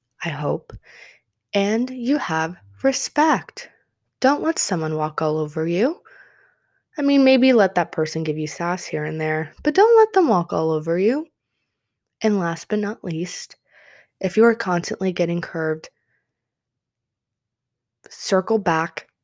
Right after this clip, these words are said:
to getting your game up, reflect on yourself, and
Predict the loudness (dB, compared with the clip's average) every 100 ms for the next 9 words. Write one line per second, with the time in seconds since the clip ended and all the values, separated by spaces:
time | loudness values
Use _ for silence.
0 | _ _ -4 0 2 2 2 0 0 0
1 | -2 -2 -2 -4 _ _ _ _ _ _
2 | _ _ _ _ _ _ -2 -2 0 -2
3 | 0 0 0 -2 -2 -2 -4 -8 -18 -20
4 | -20 _ _ _ _ _ _ _ _ _
5 | _ _ _ _ _ _ _ _ -10 -4
6 | 0 0 -2 -2 -2 -2 -2 -6